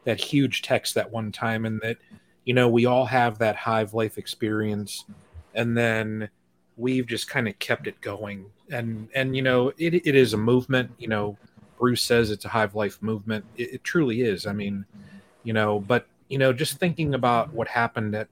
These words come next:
this conference, how many people, you know, we met last year and now this year it's like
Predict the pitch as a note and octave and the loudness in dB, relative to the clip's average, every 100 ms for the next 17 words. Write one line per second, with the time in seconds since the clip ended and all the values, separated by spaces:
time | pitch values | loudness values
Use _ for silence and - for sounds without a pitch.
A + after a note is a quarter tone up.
0 | G2+ G#2+ B2 - - G#3 G2 - G#2 G3+ | -12 -4 -2 -2 -4 -4 -4 -4 -6 -6
1 | F#3+ - - _ _ _ _ _ _ _ | -8 -10 -16 _ _ _ _ _ _ _
2 | _ _ _ _ _ _ _ - - E3+ | _ _ _ _ _ _ _ -10 2 4
3 | G3 G3 D3 - C#3+ C3 A#2+ A2 G#2+ C#3+ | 6 6 2 -2 -4 2 6 6 4 -4
4 | - - B2+ A#2 A2 B2 A#2 G#2+ A2 A2 | -14 -6 0 0 0 -2 -2 -2 -2 0
5 | A2 - G#2+ G2+ G2+ A2+ A2 G#2+ G#2 G#2+ | 0 -4 -8 -6 -6 -6 -2 -2 -2 -2
6 | A2+ - G#2+ G#2 G2+ - A2 G2 - | -4 -4 0 2 0 -2 -4 -4 -6